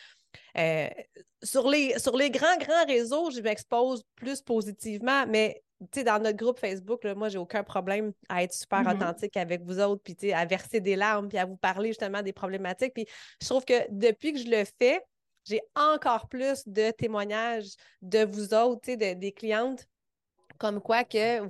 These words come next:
Speaker 1: ça vous fait du bien de savoir que, justement, on n'est pas juste des Wonder Woman belles et fortes, mais qu'il y a quelque chose à l'intérieur de notre carapace, justement, qui se passe, puis qu'on vit toutes, finalement, des défis, puis on en vit
Speaker 2: Mhm.
Speaker 1: toutes des, euh, des situations plus, euh, plus difficiles.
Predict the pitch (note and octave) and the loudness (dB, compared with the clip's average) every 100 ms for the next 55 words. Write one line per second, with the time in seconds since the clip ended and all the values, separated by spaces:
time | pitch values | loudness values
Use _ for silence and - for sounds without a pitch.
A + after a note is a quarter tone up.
0 | - - F3+ G3 - A3 F#3+ F#3+ G3 A3+ | -6 -4 -4 -4 0 0 0 -4 0 2
1 | G#3+ F#3+ F3+ E3+ G3 G#3 G#3 G#3+ G#3 F#3+ | 2 0 -2 -2 -2 -2 -2 -4 -4 -6
2 | A3 F#3 - F#3+ A3+ G#3 G3 F#3 F#3 F#3+ | -4 -6 -4 -4 -2 2 2 2 -2 0
3 | G3+ F#3+ F3+ G3+ A3 A3+ - F3 A3 A3 | 0 0 -2 -2 -2 -4 -6 4 4 4
4 | G3 F#3+ - A#3+ C4 - - - - G3+ | 0 -2 0 0 0 -8 -20 -18 -6 -4
5 | G#3 G#3+ G#3+ F#3+ - A3 A3 - F3+ G3+ | 0 -2 -2 -4 -2 -2 0 -2 -2 -2
6 | G#3 F#3+ G3 G#3 F#3+ F3+ - F3+ E3+ - | -4 -4 -2 -4 -4 -8 -6 -6 -6 -2
7 | G3 G3+ F#3 - E3+ F#3+ G3+ F#3+ - F#3 | -2 -2 -8 -6 -4 -4 -6 -10 -4 0
8 | G#3+ - F#3+ F3+ F3+ A#3+ A#3 C4 B3+ - | 0 -2 -4 -2 -2 -4 0 0 0 -6
9 | - - - G#3+ F3+ F3+ F#3+ F#3+ F#3 E3 | -20 -20 -8 -4 -2 -2 -2 -2 -4 -6
10 | F3 - A3 G#3+ F#3+ G3 G#3 G3+ A#3 G#3 | -10 -6 -8 -4 -2 0 -2 2 4 6
11 | F#3 F3 F3 - _ - F#3+ F3+ E3 E3 | 4 2 -6 -16 _ -6 -4 0 2 2
12 | E3 F3+ - - F3+ F#3+ G3 - G3 G3 | -2 -8 -8 -4 -2 -2 -8 -8 -6 -2
13 | F3+ E3+ E3 D#3 G3 D#3+ E3+ - A3 A3 | 2 2 2 0 -8 -10 -12 0 2 2